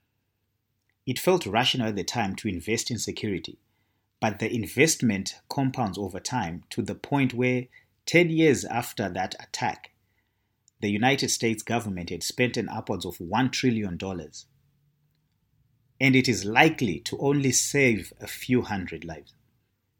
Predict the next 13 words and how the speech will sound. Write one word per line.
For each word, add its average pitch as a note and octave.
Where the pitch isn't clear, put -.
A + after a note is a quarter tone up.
And A2
this E3+
does A#2+
not C#3+
even A2
take D#3
into A#2+
account A2+
the F#2
second D3+
order G#2
effects -
now, F#2+